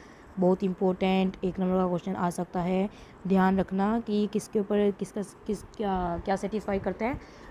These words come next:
law of conservation of mass in chemical reactions, हैं? Law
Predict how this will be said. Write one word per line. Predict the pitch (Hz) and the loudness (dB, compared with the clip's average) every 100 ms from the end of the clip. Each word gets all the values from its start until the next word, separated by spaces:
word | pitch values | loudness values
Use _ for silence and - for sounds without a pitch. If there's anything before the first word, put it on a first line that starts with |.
| - | 2
law | 202 196 196 | 6 6 4
of | - | 0
conservation | 196 190 190 175 190 | -2 -2 -2 -2 -4
of | 202 196 | -4 2
mass | 175 185 202 | 2 2 -2
in | 190 | -2
chemical | 196 180 175 190 180 | 0 -2 0 0 2
reactions, | 160 - 151 143 - - - - - - - | -2 -4 -8 -8 -10 -12 -14 -14 -14 -14 -2
हैं? | 226 262 - - - - - 220 220 220 | -2 -2 -6 -20 -20 -18 0 4 6 8
Law | 226 | 8